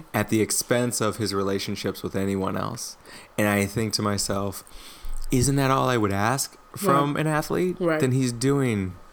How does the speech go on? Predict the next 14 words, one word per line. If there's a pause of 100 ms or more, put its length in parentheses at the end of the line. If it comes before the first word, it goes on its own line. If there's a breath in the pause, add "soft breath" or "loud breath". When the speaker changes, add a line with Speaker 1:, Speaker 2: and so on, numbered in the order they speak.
(160)
Speaker 1:
everything
right. (400 loud breath)
And (220)
to
watch
LeBron (640)
be
his
friend
on
so
many
Olympic
teams